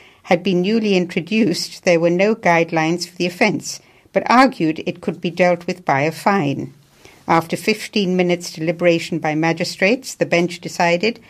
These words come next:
Moss should speak to probation, as they were kept,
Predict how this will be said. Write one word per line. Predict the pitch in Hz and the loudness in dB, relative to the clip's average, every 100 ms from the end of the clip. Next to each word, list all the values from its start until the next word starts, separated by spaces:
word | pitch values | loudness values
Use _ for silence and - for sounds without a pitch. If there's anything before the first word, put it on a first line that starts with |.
| - - | -20 -4
Moss | 208 220 | 2 2
should | - 220 | 0 -4
speak | - - 220 - | -6 -4 -4 -4
to | - | -12
probation, | 190 202 208 196 175 - 143 - - _ - | -8 -4 2 2 0 -4 -4 -4 -12 _ -2
as | 170 165 | -2 2
they | 175 165 | 4 4
were | 170 | 2
kept, | 170 240 208 _ - - | -2 -4 -4 _ -12 -12